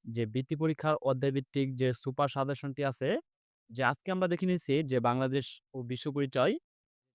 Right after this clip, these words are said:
চতুর্থ অধ্যায় বাংলাদেশের অর্থনীতি, এই অধ্যায় থেকে আমরা সুপার সাজেশনটি দেখে নিলাম। এটি যদি তোমরা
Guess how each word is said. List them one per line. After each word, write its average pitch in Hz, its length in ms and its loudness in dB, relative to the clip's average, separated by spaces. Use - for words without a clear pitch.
চতুর্থ 185 300 -4
অধ্যায় 135 380 4
বাংলাদেশের 139 560 0
অর্থনীতি, 139 460 -2
এই 151 140 2
অধ্যায় 143 260 0
থেকে 151 160 -4
আমরা 143 220 2
সুপার 156 300 4
সাজেশনটি 151 560 -2
দেখে 147 220 0
নিলাম। 147 260 4
এটি 170 200 -4
যদি 165 320 0
তোমরা 156 260 2